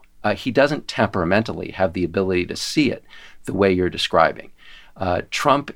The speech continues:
is just viscerally, um, resistant to any sort of nuance, uh, on this. And, and that is a terrible political weakness. It's a moral weakness,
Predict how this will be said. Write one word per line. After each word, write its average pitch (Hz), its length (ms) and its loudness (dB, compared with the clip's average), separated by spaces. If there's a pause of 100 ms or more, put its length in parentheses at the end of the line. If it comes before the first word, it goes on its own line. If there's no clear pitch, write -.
is 92 220 -6
just 107 460 0 (200)
viscerally, 82 920 -4 (400)
um, 85 340 -4
resistant 90 840 -4
to 85 280 -2 (100)
any 127 240 2
sort 95 520 -2
of 85 340 -2
nuance, 85 840 -2 (460)
uh, 76 300 -6
on 73 200 -10
this. - 280 -10 (100)
And, 92 260 -4 (140)
and 110 200 -4
that 170 200 4
is 180 160 0
a 98 140 2 (320)
terrible 175 460 -2
political 113 560 2
weakness. - 340 -8
It's 135 140 -4
a 151 40 0
moral 143 460 4
weakness, - 460 -8